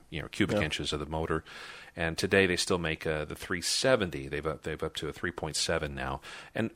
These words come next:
Speaker 1: honestly, for thirty thousand bucks, you get a three hundred horse
Speaker 2: Yeah, it's still a
Speaker 1: little
Speaker 2: great
Speaker 1: sports car.
Speaker 2: Yeah, great car.
Speaker 1: Fun car.
Speaker 2: Yeah. Uh, you know what?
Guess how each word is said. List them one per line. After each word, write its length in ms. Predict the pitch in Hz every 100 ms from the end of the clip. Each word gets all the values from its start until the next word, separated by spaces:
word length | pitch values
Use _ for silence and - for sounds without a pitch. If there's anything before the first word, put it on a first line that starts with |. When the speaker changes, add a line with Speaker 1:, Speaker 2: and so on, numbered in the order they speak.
| -
Speaker 1:
honestly, 440 | 127 220 123 147 135
for 200 | - 107
thirty 720 | - - - - - 151 147
thousand 420 | 131 131 117 104
bucks, 300 | 117 139 -
you 80 | 101
get 100 | 95
a 60 |
three 300 | - - 120
hundred 200 | 113 104 92
horse 380 | 98 98 - 101
Speaker 2:
Yeah, 200 | 104 90
it's 120 | -
still 200 | - 104
a 40 | 92
Speaker 1:
little 120 | 95
Speaker 2:
great 100 | 87
Speaker 1:
sports 220 | 87 104
car. 240 | - 107 104
Speaker 2:
Yeah, 100 | 87
great 320 | 80 92 90
car. 300 | - 87 82 - -
Speaker 1:
Fun 200 | 113 110
car. 200 | - -
Speaker 2:
Yeah. 240 | - 98 82 -
Uh, 240 | 127 110 92
you 120 | 107
know 60 | 117
what? 120 | 113